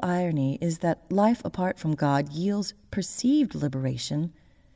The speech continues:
but in reality, no free will. Perceived dignity, but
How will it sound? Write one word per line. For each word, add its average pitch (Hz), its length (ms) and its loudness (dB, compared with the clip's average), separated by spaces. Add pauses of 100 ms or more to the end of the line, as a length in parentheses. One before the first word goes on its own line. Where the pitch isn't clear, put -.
(260)
but 165 220 4
in 139 100 2
reality, 139 640 2 (320)
no 160 260 4
free 147 300 -2
will. 131 420 0 (1040)
Perceived 185 760 0 (100)
dignity, 131 600 2 (680)
but 147 280 0